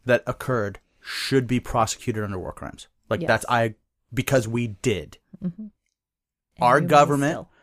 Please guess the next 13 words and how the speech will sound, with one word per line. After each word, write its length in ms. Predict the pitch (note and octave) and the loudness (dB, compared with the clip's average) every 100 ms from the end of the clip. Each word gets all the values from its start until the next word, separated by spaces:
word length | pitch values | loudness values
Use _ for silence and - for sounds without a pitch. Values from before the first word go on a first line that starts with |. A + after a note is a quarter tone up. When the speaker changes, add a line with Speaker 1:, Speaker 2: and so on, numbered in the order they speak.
| _ _ _ | _ _ _
Speaker 1:
prosecuted 840 | - A2 A2+ C#3+ - C3 B2+ C#3 - _ _ _ | 0 0 0 -4 -2 0 0 -2 -6 _ _ _
other 260 | G#2+ A2 D3 | -2 0 0
people 540 | - C3 A#2 G#2 G#2 _ | -2 -4 -4 -6 -8 _
for 200 | - A2+ | -8 -4
waterboarding 760 | G#2+ G#2 G#2 G#2 G2+ G2 F#2+ _ _ | -2 -2 -4 -6 -6 -8 -12 _ _
our 180 | - G2 | -6 -4
Speaker 2:
Mm-hmm. 100 | F3 | -4
Speaker 1:
soldiers, 680 | E3 C#3 A2+ A2 G2 - - _ - | -2 -2 -2 -8 -10 -12 -16 _ -10
and 160 | A#2 A#2 | -6 -4
then 140 | G#2+ | -6
we 120 | G#2+ A2+ | -8 -10
did 260 | A2+ A#2+ | -8 -8
it. 140 | G2 | -8